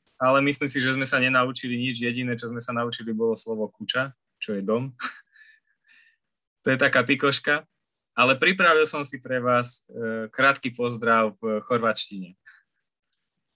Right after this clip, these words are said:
"Pozdravljamo vas sve erkare u Slovačkoj. Posjetili smo nadbiskupski centar za pastoral mladih Ivana Pavla u Sarajevu.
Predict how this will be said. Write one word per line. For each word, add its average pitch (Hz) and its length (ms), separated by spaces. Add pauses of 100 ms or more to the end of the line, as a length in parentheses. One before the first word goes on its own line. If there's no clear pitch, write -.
(920)
"Pozdravljamo 165 800
vas 139 480
sve 147 160
erkare 120 560
u 120 80
Slovačkoj. 113 800 (960)
Posjetili 147 680
smo 147 340
nadbiskupski 131 800
centar 127 600
za 113 160
pastoral 131 540
mladih 120 440
Ivana 117 340
Pavla 113 560
u 123 60
Sarajevu. 110 680